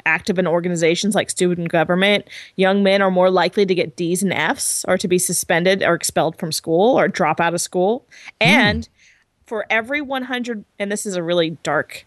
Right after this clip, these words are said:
Speaker 1: s-, uh,
Speaker 2: Mm-hmm.
Speaker 1: statistic, for every one hundred women that commit suicide,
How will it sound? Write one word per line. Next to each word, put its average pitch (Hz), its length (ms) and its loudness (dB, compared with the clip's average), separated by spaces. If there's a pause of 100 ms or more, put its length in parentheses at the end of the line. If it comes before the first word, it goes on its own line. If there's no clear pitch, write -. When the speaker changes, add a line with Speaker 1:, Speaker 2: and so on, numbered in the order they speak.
Speaker 1:
s-, - 240 -12
uh, 143 60 4
Speaker 2:
Mm-hmm. 151 160 6
Speaker 1:
statistic, 185 480 -2
for 208 160 0
every 247 280 2
one 214 220 2
hundred 202 560 0
women 196 340 0
that 196 140 0
commit 180 260 -6
suicide, 170 640 -4